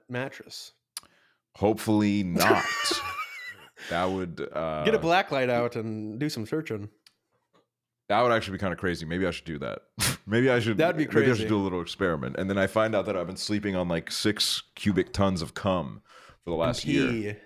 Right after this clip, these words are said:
Speaker 1: and piss.
Speaker 2: Well, that would be even more questionable. You
Speaker 1: Cum
Speaker 2: know, the
Speaker 1: and
Speaker 2: cum, I'd be
Speaker 1: piss.
Speaker 2: like, "Okay, it happens. Y-, you can't control it all." But, like, pee, I'd be like, "What the fuck were these people doing in here, in my
Speaker 1: But what if
Speaker 2: fucking
Speaker 1: there's just, like, a
Speaker 2: bedroom?"
Speaker 1: little kid that got scared?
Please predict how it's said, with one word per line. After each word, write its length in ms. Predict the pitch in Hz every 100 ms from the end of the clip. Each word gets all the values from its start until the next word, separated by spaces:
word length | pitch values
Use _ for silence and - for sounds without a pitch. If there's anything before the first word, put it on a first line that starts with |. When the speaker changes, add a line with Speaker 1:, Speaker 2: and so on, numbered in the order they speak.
| _ _ _ _ _ _
Speaker 1:
and 140 | 110 -
piss. 520 | 123 104 90 - - -
Speaker 2:
Well, 120 | 90
that 140 | 120 127
would 120 | 87
be 240 | 90 85 69 71 65
even 280 | 92 90
more 200 | 95 92
questionable. 520 | - - - - 50 53
You 80 | 147
Speaker 1:
Cum 80 |
Speaker 2:
know, 60 | -
the 60 | -
Speaker 1:
and 80 |
Speaker 2:
cum, 240 | - 123 113
I'd 80 | 85
be 40 |
Speaker 1:
piss. 80 | 90
Speaker 2:
like, 160 | 82 90
"Okay, 380 | 95 90 80 76
it 100 | 87
happens. 720 | 92 95 92 90 85 - - _ _ _ _ _ _ _ _ _ _ _ -
Y-, 60 | - - -
you 160 | 85
can't 240 | - 98 87
control 280 | 82 87 82
it 40 |
all." 240 | 76 64
But, 140 | - 82
like, 240 | 85 71
pee, 260 | - 131 131
I'd 120 | 98
be 80 | 90
like, 160 | 87 90
"What 120 | 104
the 80 | 98
fuck 520 | - 104 92 - - _ _ _ _ _ -
were 100 | 98
these 160 | 92 -
people 180 | 95 87
doing 300 | 98 90 73
in 80 |
here, 240 | 69 52 50
in 120 | 80
my 100 | 87
Speaker 1:
But 100 | 82 90
what 60 |
if 20 | 320
Speaker 2:
fucking 100 | 302
Speaker 1:
there's 120 | -
just, 100 | 247
like, 80 | 233
a 60 |
Speaker 2:
bedroom?" 60 | 226
Speaker 1:
little 140 | 226
kid 140 | 233 214
that 60 |
got 160 | 175 170
scared? 540 | - 220 214 120 107